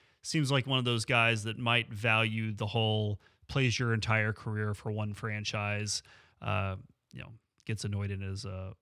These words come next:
all-time great for the Hawks. Um, yeah, that's just my opinion. He could wanna get out of there 'cause, hey, losing's tough, man. It's not fun to be in locker rooms. It's hard to be around the guys. And I'd imagine it's very tough to be, you know,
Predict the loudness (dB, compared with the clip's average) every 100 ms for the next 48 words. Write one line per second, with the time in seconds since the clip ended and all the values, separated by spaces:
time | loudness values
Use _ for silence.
0 | -6 -4 -4 -6 -6 -6 -8 -10 -14 -8
1 | -2 -2 0 -2 -2 -6 -20 -20 _ -2
2 | 2 2 2 0 -8 _ _ _ _ _
3 | _ _ 0 4 4 6 4 4 6 6
4 | 6 4 2 0 -2 -2 -2 -2 -4 -4
5 | -4 -4 -4 -6 -2 -4 -2 -2 -2 0
6 | 2 4 2 -2 -4 -4 -8 -8 -4 0
7 | 2 4 4 6 6 6 4 4 6 6
8 | 4 0 -6 -20 -20 -8 0 2 4 4
9 | 6 4 4 4 2 0 4 4 4 0
10 | -4 -2 -2 0 -2 -2 -4 -2 0 -2
11 | -4 -10 _ _ -4 -4